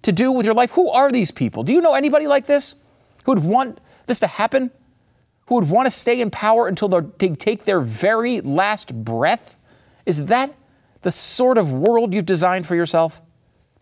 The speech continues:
It really is pathetic. I mean, we have thirty-five-year-olds like A O C. We've got, uh, s-, eighty-nine-year-olds. We need to start narrowing this so none of them can do anything.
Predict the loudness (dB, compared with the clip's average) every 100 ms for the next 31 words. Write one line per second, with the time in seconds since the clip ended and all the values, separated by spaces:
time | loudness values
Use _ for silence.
0 | -4 -2 2 2 2 2 0 -4 _ _
1 | _ _ _ -4 -2 -2 -4 -6 -12 -14
2 | _ _ _ -20 _ _ _ _ _ _
3 | _ _ -4 -2 2 2 2 -2 0 0
4 | 2 2 2 2 0 0 0 0 2 0
5 | 0 -2 0 -4 -8 _ -14 -2 -2 2
6 | 0 0 2 2 2 -2 -4 -4 0 0
7 | 0 0 0 0 0 2 0 -4 -12 -2
8 | 0 2 0 0 0 0 2 2 0 -2
9 | -4 0 0 2 2 2 0 -2 -2 -2
10 | 0 2 2 -2 -6 -10